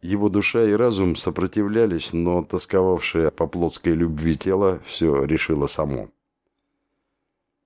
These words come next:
Это были дни, когда он перестал получать от Ирины ответы на свои электронные письма,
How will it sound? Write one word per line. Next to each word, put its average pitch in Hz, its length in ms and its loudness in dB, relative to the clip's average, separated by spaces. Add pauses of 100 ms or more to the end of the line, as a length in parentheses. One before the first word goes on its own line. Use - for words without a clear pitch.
(600)
Это 92 400 2
были 98 260 0
дни, 107 240 2
когда 82 420 0
он 85 200 0
перестал 92 480 -2
получать 82 500 -2
от 80 160 -4
Ирины 80 320 2
ответы 80 560 -2
на 73 100 0
свои 80 400 0
электронные 80 760 0
письма, 82 560 -2